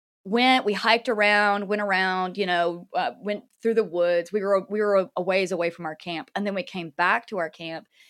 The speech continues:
and it was night, and we're, we're hearing stuff, stuff, you know, there's weird lights in the woods. We go, and behind our tent, we actually find that symbol with mud in the middle of it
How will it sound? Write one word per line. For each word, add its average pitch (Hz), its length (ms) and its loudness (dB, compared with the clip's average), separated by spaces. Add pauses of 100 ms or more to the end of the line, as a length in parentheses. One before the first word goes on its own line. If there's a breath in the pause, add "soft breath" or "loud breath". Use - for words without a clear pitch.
(240 soft breath)
and 175 340 -2
it 180 80 -2
was - 140 -10
night, 175 540 -4 (100)
and 175 120 -10
we're, 160 180 -6 (200)
we're 170 120 -16
hearing 254 420 -2
stuff, 208 500 0
stuff, - 400 -10
you 202 140 -8
know, 143 320 -6
there's 165 240 -4
weird 160 280 -8
lights 214 460 0
in 233 140 -4
the 220 80 -4
woods. 208 480 -2 (360 soft breath)
We 240 200 -2
go, 262 300 6
and 208 260 -4
behind 240 480 -6
our 180 240 0
tent, 208 400 -6
we - 200 -6
actually 196 380 -2
find 185 460 -6
that 202 200 2
symbol 214 640 -4 (280 soft breath)
with 196 180 4
mud 208 440 0
in 247 100 0
the 208 60 -2
middle 175 260 -4
of 170 160 0
it 165 100 -4